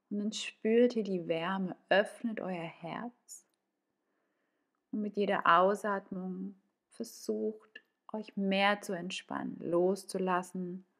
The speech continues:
loszulassen, was ihr nicht mehr braucht und befreit euch von dem, was euch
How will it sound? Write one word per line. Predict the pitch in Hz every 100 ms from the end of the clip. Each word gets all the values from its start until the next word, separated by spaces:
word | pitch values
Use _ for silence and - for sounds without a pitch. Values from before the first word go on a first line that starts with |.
| _ _ _ _ _ _ _ _ _ _ _ _ _ _ -
loszulassen, | 185 - 180 175 170 175 151
was | 175
ihr | 131
nicht | 151 165 185 -
mehr | 196 190
braucht | - 160 151 170 175 - 196
und | 185
befreit | 185 - - 175 190 196
euch | 190 190 - - _ _ _ _ _ _ _ _ _ _ _
von | 240 233
dem, | 233 240
was | 233 - 208
euch | 214 220 214 -